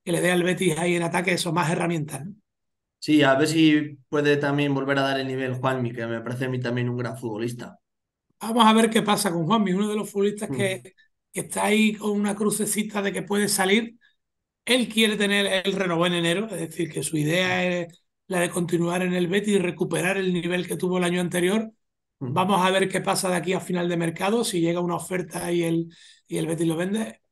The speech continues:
Speaker 1: no solo por Juanmi, también está William José, que podría salir, e incluso si llegara una buena oferta por Borja Iglesias, no sería descartable que, que el Betis también lo, mira, el Betis vende a todos,
Speaker 2: Ujú.
Speaker 1: ¿sabes? <laughs> Ahí,
Speaker 2: Ujú.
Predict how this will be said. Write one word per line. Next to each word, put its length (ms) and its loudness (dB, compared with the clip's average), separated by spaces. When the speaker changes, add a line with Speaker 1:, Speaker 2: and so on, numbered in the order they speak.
Speaker 1:
no 160 -2
solo 240 -4
por 180 -6
Juanmi, 280 -2
también 280 -2
está 220 -8
William 340 -4
José, 240 -8
que 80 -6
podría 320 -10
salir, 360 -2
e 120 4
incluso 840 0
si 240 0
llegara 320 2
una 140 4
buena 300 4
oferta 380 -4
por 160 -2
Borja 220 0
Iglesias, 520 0
no 240 -4
sería 260 2
descartable 680 -2
que, 420 -2
que 80 -6
el 80 0
Betis 200 -4
también 380 -2
lo, 260 -2
mira, 160 0
el 80 0
Betis 360 -2
vende 340 4
a 60 2
todos, 280 2
Speaker 2:
Ujú. 100 -6
Speaker 1:
¿sabes? 400 -2
<laughs> 40 -6
Ahí, 400 2
Speaker 2:
Ujú. 80 -2